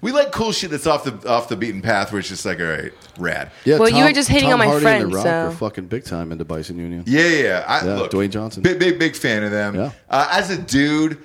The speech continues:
Speaker 1: I think, I think this. If you want to measure level of gayness, right? I think past H and M is where you can be like, "All right, cool." Like, if you're going past H and M, that's how you can judge
Speaker 2: Now,
Speaker 1: level
Speaker 2: see,
Speaker 1: of
Speaker 2: I thought it
Speaker 1: gayness.
Speaker 2: was when
Speaker 3: What
Speaker 2: you
Speaker 3: is
Speaker 2: had sex with other men.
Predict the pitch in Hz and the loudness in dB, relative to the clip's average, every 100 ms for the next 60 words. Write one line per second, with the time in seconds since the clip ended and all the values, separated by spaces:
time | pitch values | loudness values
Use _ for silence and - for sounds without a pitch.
0 | - - - 156 202 214 - 139 180 151 | -20 -8 -4 -2 -4 -8 -2 -2 -2 -6
1 | 90 76 98 123 185 156 120 120 113 123 | -6 -6 -8 -6 -4 -4 0 0 0 0
2 | 113 98 104 104 98 85 82 95 104 120 | -2 0 0 0 -4 -4 -4 -4 -4 -8
3 | - 123 143 - _ _ _ _ _ 113 | -8 -8 -8 -14 _ _ _ _ _ -2
4 | 139 147 - - - - _ _ _ _ | -2 -2 -4 -6 -8 -16 _ _ _ _
5 | - 123 135 - 110 110 - 98 95 92 | -2 -2 -2 -4 -2 -2 -4 -4 -4 -6
6 | 87 90 87 82 87 80 76 78 76 - | -6 -4 -4 -4 -8 -8 -8 -10 -10 -12
7 | - 69 - - - _ _ _ _ _ | -12 -18 -18 -20 -20 _ _ _ _ _
8 | _ _ - 87 95 98 123 131 104 107 | _ _ -18 -12 -8 -2 0 0 -2 -2
9 | 104 95 95 92 - 85 85 85 80 76 | -2 -4 -4 -4 -6 -8 -6 -6 -6 -6
10 | 78 - _ _ _ _ 104 110 123 107 | -8 -12 _ _ _ _ -4 -4 -2 -4
11 | 101 85 92 110 147 - 143 180 196 160 | -4 -4 -2 2 2 2 2 2 2 2
12 | 135 104 98 90 110 254 294 92 98 104 | 2 0 -4 -4 2 2 2 -2 -4 -4
13 | - 113 104 98 92 73 104 80 62 | -2 -4 -4 -6 -6 -8 -12 -14 -16